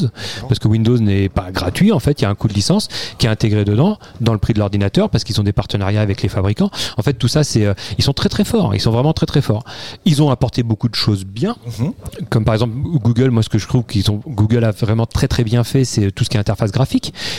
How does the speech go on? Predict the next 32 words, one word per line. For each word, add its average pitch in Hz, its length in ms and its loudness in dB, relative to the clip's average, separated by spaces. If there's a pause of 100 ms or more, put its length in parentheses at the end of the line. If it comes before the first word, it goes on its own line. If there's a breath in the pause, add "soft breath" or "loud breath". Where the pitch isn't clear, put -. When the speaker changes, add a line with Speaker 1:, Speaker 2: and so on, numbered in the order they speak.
(120)
Speaker 1:
Ils 107 160 0
ont 110 60 2
épuré 110 320 2
les 107 100 2
interfaces 110 340 0
graphiques. 131 320 -2
Ils 131 60 4
nous 107 120 2
habituent 104 300 0
à 110 40 2
des 110 100 0
choses 104 180 0
beaucoup 104 220 -2
plus 104 800 4
sobres, - 360 0
beaucoup 113 220 0
plus - 140 -2
sympathiques, 147 400 0
beaucoup 107 160 0
plus 104 120 0
jolies. - 220 2 (880 loud breath)
Bon, 104 80 2
après, 98 220 0
ils 208 60 4
servent, 151 340 0
ils 110 40 -2
servent 123 220 0
gracieusement 107 440 -2
sur 131 120 0
les 117 60 2
Speaker 2:
Intuitive 110 200 0
Speaker 1:
données. 107 60 0